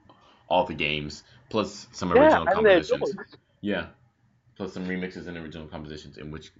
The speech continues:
Speaker 1: they are very nice. I kinda, you know how, like, uh, in Splatoon, you can just go and listen to the music? You don't have to play the game, like that mini game in the lobby area.
Speaker 2: This is what you do. Play
Speaker 1: No,
Speaker 2: the
Speaker 1: no,
Speaker 2: music.
Speaker 1: honestly, like, I,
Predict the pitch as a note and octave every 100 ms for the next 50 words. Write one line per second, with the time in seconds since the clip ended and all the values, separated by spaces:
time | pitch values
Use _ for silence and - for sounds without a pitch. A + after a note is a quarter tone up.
0 | - D#2 D#2 - - - - D2+ - -
1 | D#2 D#2 D#2+ - - - _ _ _ _
2 | _ _ - A2 G2+ F#2+ - - _ _
3 | _ _ _ _ A2 A2+ A#2+ A#2 A2+ A2+
4 | G2+ F#2+ F#2 F2 E2+ F2 - F2 - F2+
5 | F2+ F2+ D#2+ D2+ - E2+ E2 E2 E2 E2
6 | E2+ D#2+ D#2 D#2 D#2 F2 E2+ F2+ E2+ D#2
7 | - E2 E2 D#2+ D#2+ D#2 E2 - _ E2
8 | D#2+ D#2 D2+ D#2+ D#2+ D#2+ D#2+ D#2 D#2 D2
9 | D2+ D2+ D#2+ D3+ C#3+ B2+ B2 A2 A#2 A#2
10 | A#2+ - G#2+ _ G#2+ A2+ E3 F#3 F3+ -
11 | - E3+ D3+ G2+ G2+ G#2 - _ _ -
12 | G#2+